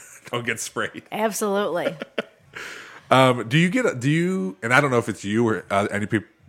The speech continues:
Speaker 1: everybo-, uh, more people in your office, but do you get calls? Like, how many calls do you get? Like, "Hey, I don't know what this bug is, or can you help me figure out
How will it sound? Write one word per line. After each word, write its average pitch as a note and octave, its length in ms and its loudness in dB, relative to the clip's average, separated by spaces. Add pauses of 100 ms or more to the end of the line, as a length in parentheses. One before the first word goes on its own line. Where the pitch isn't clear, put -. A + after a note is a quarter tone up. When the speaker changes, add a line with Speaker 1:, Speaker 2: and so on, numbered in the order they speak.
(120)
Speaker 1:
everybo-, G2 320 -2
uh, E2+ 260 -4
more G2 160 -2
people F#2+ 220 -4
in F2 60 -8
your E2 100 -6
office, F2 240 -6
but F2 160 -12
do G2 60 -6
you G#2 60 -4
get B2+ 200 -2
calls? F#2 320 -4
Like, - 80 -12
how A2 100 -6
many A#2+ 120 -4
calls F#2 240 -4
do F2 40 -10
you E2 60 -10
get? E2+ 120 -6
Like, D#2+ 140 -10
"Hey, G2 260 -4
I F2+ 120 -4
don't G2 100 -8
know G2 80 -8
what F2 80 -10
this E2+ 140 -14
bug E2 200 -8
is, D#2+ 240 -10
or D2+ 120 -12
can F2 140 -16
you D#2 80 -12
help D#2+ 140 -6
me D#2+ 80 -16
figure D2 280 -12
out D2 160 -8